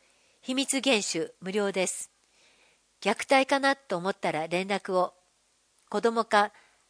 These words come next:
家庭児童相談室、電話二四二六一二。畜生児童相談所、電話二四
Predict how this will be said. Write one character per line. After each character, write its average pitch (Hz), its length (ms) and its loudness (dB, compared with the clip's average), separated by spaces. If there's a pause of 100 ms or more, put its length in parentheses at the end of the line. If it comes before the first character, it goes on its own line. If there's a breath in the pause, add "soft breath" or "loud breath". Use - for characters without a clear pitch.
(100)
家 247 180 0
庭 277 200 6
児 226 140 -6
童 269 200 4
相 262 200 2
談 240 220 0
室、 - 400 -8 (460)
電 208 260 0
話 202 260 2 (320 soft breath)
二 247 340 -2
四 220 340 -2 (180)
二 254 320 -4
六 254 320 0
一 170 340 -8
二。 180 320 -8 (720)
畜 - 220 -4
生 269 260 6
児 202 140 -4
童 254 200 6
相 226 220 4
談 220 220 2
所、 202 320 2 (400 soft breath)
電 214 260 2
話 208 240 4 (300 soft breath)
二 247 300 -2
四 220 340 0